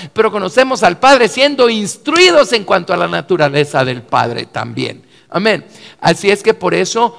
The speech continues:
ocupamos el tiempo que ocupamos instruyendo. ¿De qué otra manera vamos a conocer a Dios? Y el pueblo de Israel vio sus obras por cuarenta años,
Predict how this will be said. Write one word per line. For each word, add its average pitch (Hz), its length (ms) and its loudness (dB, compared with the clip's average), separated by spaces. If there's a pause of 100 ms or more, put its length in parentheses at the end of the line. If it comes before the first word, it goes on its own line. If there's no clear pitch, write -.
(120)
ocupamos 180 640 -2
el 151 140 -8
tiempo 277 420 -6
que 254 80 -6
ocupamos 151 720 -6
instruyendo. 139 1120 -6 (200)
¿De 185 140 2
qué 208 100 -4
otra 190 220 -2
manera 170 340 -4
vamos 143 320 -6
a 127 80 -10
conocer 120 480 -8
a 113 80 -6
Dios? - 380 -10 (420)
Y 175 140 2
el 190 120 -2
pueblo 269 440 2
de 277 160 4
Israel 226 760 0 (260)
vio 262 640 2
sus - 400 -10
obras 254 600 0
por 208 240 -8
cuarenta 226 880 0 (100)
años, 254 640 -2